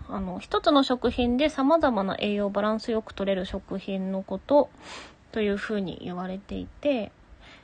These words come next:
まあ、サプリだと、あの、こう、栄養補助食品で、まあ、あれ自体が食事ではないですけど、食事の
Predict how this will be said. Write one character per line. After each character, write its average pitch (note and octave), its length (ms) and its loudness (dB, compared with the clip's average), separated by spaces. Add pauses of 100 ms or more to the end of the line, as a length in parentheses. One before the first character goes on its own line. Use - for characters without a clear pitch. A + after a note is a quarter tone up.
(160)
ま A#3 80 -2
あ、 A3 40 -6
サ - 160 2
プ - 160 -2
リ C4 180 2 (140)
だ F3 140 -4 (140)
と、 G3+ 480 -2
あ F3+ 160 -4
の、 G1+ 1120 -10 (720)
こ G3 260 2
う、 - 40 -2
栄 D4 120 4
養 D4 120 10
補 C4 160 2
助 C#4 160 2
食 - 300 -4
品 - 300 -10 (280)
で、 C4 260 0
ま G#3+ 200 -6
あ、 - 40 0
あ A#3+ 60 6
れ D#4+ 80 4
自 F4 140 -2
体 A#3+ 140 8
が F#3 100 2
食 A3+ 500 2
事 G#3 160 0
で B3+ 100 4
は G3 160 0
な F#3 160 -4
い G3 80 -4
で D3 140 -12
す - 120 -18
け - 140 -8
ど、 B3 220 0
食 - 280 -4
事 F4 140 -2
の F4 340 2